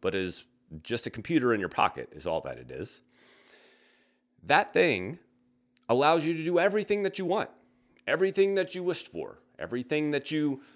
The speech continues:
you, you can think of, anything and everything, except make you a million dollars, which a lot of people want, but they're not willing to do the hard work that is necessary. And except for getting you a six-pack, which also requires work,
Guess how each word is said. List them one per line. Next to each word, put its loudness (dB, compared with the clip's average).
you, -10
you -6
can -6
think -2
of, -2
anything 0
and -2
everything, -2
except -2
make -4
you 2
a 0
million -2
dollars, 2
which -8
a -2
lot 2
of 0
people -4
want, -2
but -2
they're -4
not -2
willing 2
to -16
do -2
the -2
hard 0
work 0
that -4
is -6
necessary. -2
And 2
except 0
for -4
getting -2
you -2
a -4
six-pack, -4
which -12
also -4
requires 2
work, -2